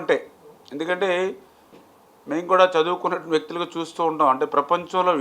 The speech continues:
ఏడు వింతలు ఉంటాయి, కానీ జగన్మోహన్ రెడ్డి ఒక ఎనిమిదో వింతగా మారాడు ఈవేళ అబద్ధాలు, అసత్యాలు చెప్పడంలో. ఆ వెలుగొండ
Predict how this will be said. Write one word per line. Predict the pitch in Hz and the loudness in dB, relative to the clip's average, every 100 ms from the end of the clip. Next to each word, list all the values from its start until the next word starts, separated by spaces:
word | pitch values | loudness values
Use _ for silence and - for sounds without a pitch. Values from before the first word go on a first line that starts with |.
| 147 | 0
ఏడు | 165 160 | 0 -2
వింతలు | 165 170 175 | -6 -6 -6
ఉంటాయి, | 160 165 156 | 0 0 0
కానీ | 160 165 | -2 0
జగన్మోహన్ | 147 170 180 185 185 | 2 2 2 6 6
రెడ్డి | 180 180 | 6 0
ఒక | 160 151 | 0 0
ఎనిమిదో | 185 208 208 202 | 2 8 8 8
వింతగా | 185 175 180 180 | 4 0 2 6
మారాడు | 151 147 127 | 6 4 0
ఈవేళ | 117 110 107 _ - | -2 -2 -6 _ -6
అబద్ధాలు, | 123 147 139 151 147 | 0 0 4 4 4
అసత్యాలు | 139 139 147 139 135 | 2 -2 0 -2 0
చెప్పడంలో. | 127 127 113 107 - _ _ _ _ _ - _ _ _ _ _ _ _ _ - | -4 -6 -10 -12 -20 _ _ _ _ _ -20 _ _ _ _ _ _ _ _ -8
ఆ | 110 | -2
వెలుగొండ | 127 185 240 262 254 | 4 6 8 6 8